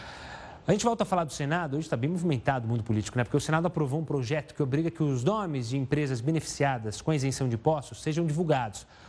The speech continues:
O projeto será analisado agora pela Câmara dos Deputados. Volta pra lá. Pela legislação atual, os favorecidos não precisam ter a identidade revelada. De acordo com o senador Randolfo Rodrigues, que é o autor da proposta,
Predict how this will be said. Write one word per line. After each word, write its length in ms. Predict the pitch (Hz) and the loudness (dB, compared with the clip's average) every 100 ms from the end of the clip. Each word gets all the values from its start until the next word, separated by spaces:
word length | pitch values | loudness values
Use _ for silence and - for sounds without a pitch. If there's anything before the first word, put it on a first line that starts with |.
| - - | -20 -8
O 80 | 123 | -4
projeto 360 | 185 147 156 - | 0 0 0 0
será 180 | 160 147 | 0 0
analisado 440 | 139 123 135 143 | 0 0 0 0
agora 200 | 131 180 | -2 -4
pela 260 | - 190 208 | -4 -2 -2
Câmara 260 | 185 180 | 0 0
dos 120 | 160 | 0
Deputados. 440 | 170 170 - 110 - | 0 0 0 0 0
Volta 220 | 131 - | -2 0
pra 140 | 175 | 0
lá. 100 | 143 | 0
Pela 360 | - - 135 147 | -2 -6 0 2
legislação 480 | 147 131 143 - 131 | 2 0 -2 -2 -2
atual, 260 | 151 143 | 0 0
os 100 | 147 | 0
favorecidos 500 | - 156 147 - 151 | -2 0 0 0 -2
não 140 | 139 175 | 0 0
precisam 320 | 165 143 160 | 0 2 0
ter 140 | 165 | 0
a 40 | 156 | 0
identidade 460 | 143 151 143 143 | 0 0 0 0
revelada. 540 | 143 151 127 123 104 95 - - - - | 0 0 0 0 -4 -10 -16 -20 -16 -4
De 80 | 120 | 0
acordo 340 | 156 156 143 | 2 2 0
com 200 | - 135 | 0 0
o 60 | 120 | 0
senador 320 | 131 120 123 | 0 2 2
Randolfo 380 | 120 120 - 110 | 0 -2 0 2
Rodrigues, 440 | 113 143 110 - | 4 2 0 -8
que 140 | - | -2
é 80 | 208 | 0
o 80 | 185 | 2
autor 380 | 117 113 170 139 | 0 0 0 0
da 140 | 104 | -2
proposta, 500 | 107 - 156 151 - | -4 0 0 0 -8